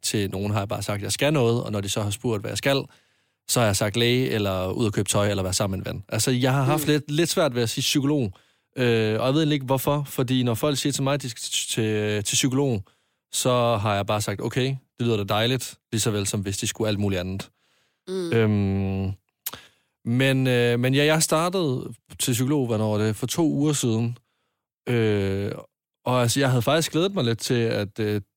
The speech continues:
Speaker 1: til at komme ind til psykologen. Lige indtil dagen så var kommet, fordi så fik jeg det lige pludselig, øh, som om, at jeg skulle til en eksamen på en eller anden måde. Altså, jeg
Speaker 2: Ja.
Speaker 1: skulle op og fremlægge, og at,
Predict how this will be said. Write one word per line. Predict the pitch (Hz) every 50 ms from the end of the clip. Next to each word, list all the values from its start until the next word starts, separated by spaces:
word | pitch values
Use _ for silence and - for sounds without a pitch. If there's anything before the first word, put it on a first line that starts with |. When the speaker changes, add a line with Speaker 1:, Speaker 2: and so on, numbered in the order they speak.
| _ - -
Speaker 1:
til | - 135
at | 117 -
komme | - 120 139 160
ind | 156
til | - -
psykologen. | 113 - 131 117 123 131 120 113 101 92 87 - _ _ _ _ _ _ -
Lige | 127 151 190 202
indtil | 196 180 170 - - 143
dagen | 120 180 175 160 127 113
så | - 131
var | 127 139
kommet, | 131 - 139 135 143 151 139 120
fordi | - 131 113 143 143 147 147 -
så | - 165
fik | 143 - 180 156
jeg | 156 127
det | 117
lige | 123 143 147
pludselig, | - - 151 143 - - 120 117 107 104
øh, | 104 107 - 117
som | 107 - - 120 117
om, | 135 139 135 117
at | 107 110
jeg | 107 113
skulle | - - 131
til | - -
en | 120
eksamen | 120 110 - - 147 160 170 165
på | 147
en | -
eller | 104 95
anden | 98 101 98 98
måde. | 101 104 107 107 _ _ _ _ _ _ -
Altså, | 131 123 120 135
jeg | 131
Speaker 2:
Ja. | 131
Speaker 1:
skulle | 123 143
op | 143 143
og | 156 139
fremlægge, | - - 151 156 175 170 139 113 - - - _ _ _ _ _ _ _ _ _ _ _
og | - 135 131 127 123 123 117 113 113 113 - - -
at, | 123 123 120